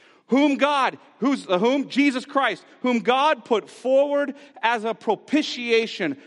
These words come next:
by his blood." That is someone who pays the wrath due to you. He satisfied God's wrath against you.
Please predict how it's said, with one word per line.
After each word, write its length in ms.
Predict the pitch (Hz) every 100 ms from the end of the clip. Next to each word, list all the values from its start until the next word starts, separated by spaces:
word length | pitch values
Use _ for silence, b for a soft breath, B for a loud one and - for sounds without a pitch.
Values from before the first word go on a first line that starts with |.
| B
by 240 | 196 214 214
his 200 | 202 147
blood." 420 | 160 180 151 127 B
That 140 | 254 269
is 100 | 220
someone 300 | 262 247 226
who 120 | 185
pays 680 | - - 254 269 269 240 - b b b
the 100 | 165
wrath 440 | 160 165 226 226 208 160
due 160 | 220
to 40 | 196
you. 120 | 175
He 100 | 139
satisfied 920 | - - 247 226 233 - 220 208 190
God's 280 | 175 190 180
wrath 380 | 151 170 175 175
against 560 | 147 123 139 143 - 156
you. 320 | 139 110